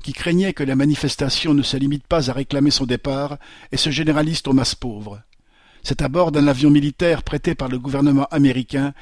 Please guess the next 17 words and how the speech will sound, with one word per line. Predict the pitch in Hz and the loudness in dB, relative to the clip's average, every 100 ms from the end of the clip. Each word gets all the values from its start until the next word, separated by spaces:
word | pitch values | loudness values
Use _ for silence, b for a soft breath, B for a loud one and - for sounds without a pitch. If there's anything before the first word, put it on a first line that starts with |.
| b b | b b
qu'il | 151 | -8
quitta | 135 170 151 170 | -6 -6 -2 0
Port-au-Prince, | - 127 127 - 135 147 - - b b b | 0 -4 -4 -4 -2 -2 -4 -8 b b b
trouvant | - 165 156 | -10 -2 -2
refuge | 147 143 170 143 | -2 -4 -4 -2
en | 131 | -2
France | - 139 147 151 - | -2 -2 -2 -2 -6
où | - 139 | -2 -2
il | 127 | 0
vécut | 139 - | -4 -4
pendant | 160 135 123 | -4 -2 0
vingt-cinq | 147 143 139 131 | 0 0 -2 -4
ans | 131 135 b b | -4 -6 b b
sur | - 151 | -6 -2
la | 127 | -2
Côte | 151 131 | -4 -2
d'Azur, | 127 120 135 147 | -2 -2 -2 -4